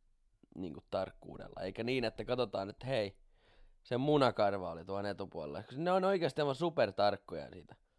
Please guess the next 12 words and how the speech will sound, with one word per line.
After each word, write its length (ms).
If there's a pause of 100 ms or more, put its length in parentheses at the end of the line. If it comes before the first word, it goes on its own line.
(180)
mikä 120
on 60
ihan 140
musta 220
ihan 180
vitun 260
naurettavaa. 600 (500)
Kun 100
varsinkin 460
kun 140
niin 180
kun, 180